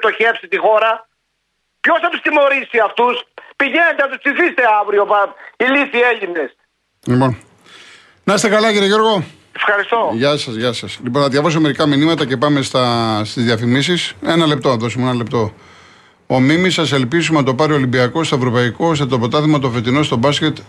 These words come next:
Speaker 2: του Παναθηναϊκού να είναι πιο γλυκό», λέει. Δηλαδή, τι υπονοεί ο κύριος Μίμης;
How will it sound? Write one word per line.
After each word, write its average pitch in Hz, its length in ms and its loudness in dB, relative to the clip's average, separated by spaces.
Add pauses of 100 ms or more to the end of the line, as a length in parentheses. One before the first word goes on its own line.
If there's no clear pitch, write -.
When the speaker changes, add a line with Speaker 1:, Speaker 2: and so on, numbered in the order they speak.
Speaker 2:
του 123 140 0
Παναθηναϊκού 117 680 2
να 147 140 2
είναι 151 180 2
πιο - 180 -2
γλυκό», 139 680 0
λέει. 107 380 -2
Δηλαδή, 139 420 -2
τι 156 220 2
υπονοεί 120 500 2
ο 117 160 2
κύριος 113 300 0
Μίμης; 196 380 2